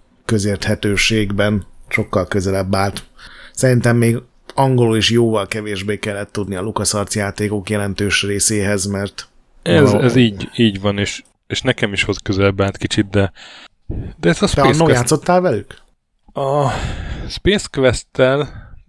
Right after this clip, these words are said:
Speaker 2: nagyon keveset, meg nem is tudom, hogy melyikkel. Larry, Larry is voltam inkább.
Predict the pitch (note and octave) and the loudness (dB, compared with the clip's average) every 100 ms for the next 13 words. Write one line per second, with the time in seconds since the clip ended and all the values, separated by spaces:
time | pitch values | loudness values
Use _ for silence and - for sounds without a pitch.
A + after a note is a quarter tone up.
0 | F3 D#3 C3 B2+ A2+ G2 - F#2+ F#2+ G2 | -20 -20 -2 0 0 -2 -2 0 -2 -2
1 | F#2+ G2+ G2+ G2 - F#2+ F#2+ G2 F#2+ F#2 | -4 -4 -6 -6 -6 -6 -6 -6 -8 -8
2 | - F#2+ F#2+ G#2 A2+ G2+ F#2+ G2+ G#2+ F#2+ | -4 -4 -4 0 2 4 2 0 0 0
3 | - G2 F#2+ G#2 F#2 F#2+ G#2 | -4 -10 -10 -12 -14 -12 -10